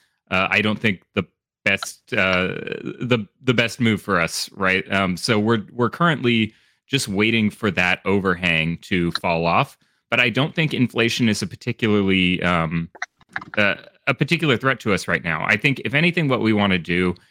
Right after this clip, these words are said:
is keep in mind that this could be a very powerful incentive as we move into V three if we would like to,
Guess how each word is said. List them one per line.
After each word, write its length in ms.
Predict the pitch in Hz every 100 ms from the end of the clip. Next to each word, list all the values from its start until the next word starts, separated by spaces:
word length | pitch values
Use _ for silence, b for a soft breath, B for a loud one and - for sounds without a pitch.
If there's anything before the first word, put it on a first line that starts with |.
| b -
is 160 | 107
keep 180 | - 156
in 100 | 165
mind 300 | 110 110 110
that 120 | 98
this 140 | 107 -
could 160 | 107
be 120 | 101
a 60 | 98
very 200 | 87 98
powerful 680 | 92 98 101 98 107 95 92
incentive 800 | 90 87 - 117 123 120 117 -
as 220 | - 92 -
we 100 | 98
move 280 | 92 90
into 160 | 87 -
V 140 | 85
three 340 | 80 147 160 147
if 200 | 98 -
we 120 | 98
would 180 | 92 87
like 260 | 87 87 -
to, 440 | 104 87 82 82